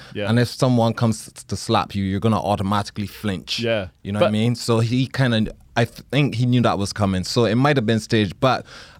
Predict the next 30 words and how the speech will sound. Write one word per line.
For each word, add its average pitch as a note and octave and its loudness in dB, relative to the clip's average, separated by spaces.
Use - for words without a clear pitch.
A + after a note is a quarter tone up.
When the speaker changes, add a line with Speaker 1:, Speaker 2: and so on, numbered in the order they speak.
Speaker 2:
I C#3 4
still - 0
took - 0
all A#2+ 4
that A2 2
time A2+ 2
to A2 -2
roast G2+ -2
Will F#2+ -2
Smith F#2 -6
because F#2+ -6
I A2 2
w-, A2+ 0
I A#2 2
was A#2+ 4
never A2 4
a G#2 2
fan G#2 0
of F#2+ 0
Will F#2+ 0
Smith, F#2 -6
really, F2 -4
and F2 -6
I, G2+ 0
I F2 -2
wanna F#2+ -2
see - -8
his E2 -4
downfall. D#2+ -6
Speaker 1:
Yeah, F#3+ 4